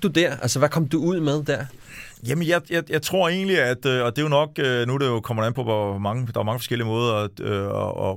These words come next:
Speaker 2: at gå til psykolog på, men altså, det, det blev jo til en snak om min barndom og alt muligt andet, ikke? Hvor jeg blev meget klogere på mig selv, ikke? Og det var på et tidspunkt, hvor min far var ved at dø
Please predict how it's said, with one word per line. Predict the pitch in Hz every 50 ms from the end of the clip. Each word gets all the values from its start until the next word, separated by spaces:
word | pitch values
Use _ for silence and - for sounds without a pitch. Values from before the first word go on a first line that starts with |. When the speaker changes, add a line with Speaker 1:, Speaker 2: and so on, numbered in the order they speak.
| - 98
Speaker 2:
at | 98
gå | 98 104 -
til | -
psykolog | 101 - - 107 101 104 107 120 131 107 104
på, | 113 110 113 - 104
men | 113 110
altså, | 101 95 101 104 - 104
det, | 101 - 107 110 113 113 110
det | 120 110
blev | 113 131 120
jo | 107 104
til | - - 107
en | 104
snak | - - 85 95 113 127
om | 117
min | 110 104
barndom | 95 - 82 113 127 123 120 117 107
og | 98 98
alt | 107 113
muligt | 110 107 110 117 113 104
andet, | 98 101 110 117 120 123
ikke? | 135 143
Hvor | 123 113
jeg | 107 107
blev | 113 107
meget | 104 101 117 127
klogere | - - 113 107 113 135
på | 131 127
mig | 110 110 107
selv, | - 117 120 123 113 120
ikke? | 117 120
Og | 107
det | 113 113
var | 113
på | 101 113
et | 110
tidspunkt, | - - 131 131 - - 143 127 110
hvor | 117 117
min | 110 113 110
far | - 107 104 117
var | 127 117
ved | 117 117
at | 113 -
dø | 127 127